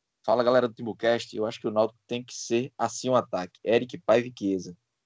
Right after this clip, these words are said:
Jogamos muito mal. Não podemos nos iludir com uma vitória em que só tivemos uma chance o jogo inteiro. Pelo menos voltamos a tocar a bola. Mandem um abraço pro meu pai, Paulo de Tarso." Ele ainda colocou uma observação aqui: "Tocar a bola é uma forma de dizer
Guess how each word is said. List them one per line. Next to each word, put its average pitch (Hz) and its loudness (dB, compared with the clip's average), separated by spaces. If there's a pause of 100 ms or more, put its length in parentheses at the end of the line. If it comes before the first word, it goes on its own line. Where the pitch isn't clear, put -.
(120)
Jogamos 110 2
muito 123 -6
mal. 95 0
Não 107 -6
podemos 113 -4
nos 120 -2
iludir 107 4
com 117 -2
uma 117 2
vitória 107 4
em 113 0
que 110 -10
só 123 0
tivemos 110 0
uma 135 0
chance 127 -2
o 113 -2
jogo 131 0
inteiro. 95 -2 (240)
Pelo 110 8
menos 123 2
voltamos 117 2
a 120 2
tocar 113 0
a - 6
bola. 90 0
Mandem 113 0
um 113 4
abraço 104 2
pro 110 -10
meu 110 2 (120)
pai, 104 6
Paulo 120 2
de 104 -6
Tarso." - -4 (180)
Ele 107 2
ainda 107 4
colocou 117 2
uma 107 2
observação 101 0
aqui: 92 -8
"Tocar 135 2
a 131 0
bola 113 8
é - 8
uma 120 4
forma 120 -6
de 143 -2
dizer 98 -2